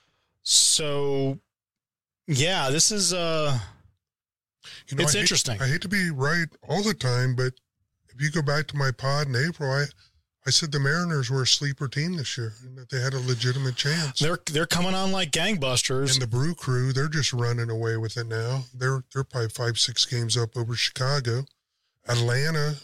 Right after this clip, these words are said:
Speaker 2: running away with it. Oh, speaking of Atlanta, and speaking of inappropriate, um, sorry if I'm steering us off in a different
Speaker 1: Oh,
Speaker 2: direction.
Speaker 1: Wander Franco?
Speaker 2: But, but no, not that. Did you see the,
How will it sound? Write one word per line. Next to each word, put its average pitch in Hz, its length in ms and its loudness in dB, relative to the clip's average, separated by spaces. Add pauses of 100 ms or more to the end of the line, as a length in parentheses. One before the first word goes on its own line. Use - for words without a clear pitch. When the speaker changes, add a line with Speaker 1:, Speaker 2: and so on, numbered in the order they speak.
Speaker 2:
running 127 400 2
away 117 300 2
with 113 240 0
it. 135 100 2 (240)
Oh, 214 220 2
speaking 180 380 0
of 214 80 -2
Atlanta, 143 640 0 (720)
and 135 80 2
speaking 180 340 2
of 160 120 0
inappropriate, 151 1200 0 (920)
um, 135 460 0 (480)
sorry 143 380 2
if 120 120 -4
I'm 120 220 -2
steering 135 460 2
us 117 120 2
off 131 220 -2
in 131 60 -2
a 120 80 0
different 127 440 -4
Speaker 1:
Oh, 170 200 2
Speaker 2:
direction. 143 100 0
Speaker 1:
Wander 156 300 2
Franco? 175 460 0 (180)
Speaker 2:
But, 151 160 -2
but - 0 -
no, 170 400 0
not 135 240 -2
that. 151 300 0
Did 135 180 2
you 175 100 2
see 190 340 4
the, 151 440 0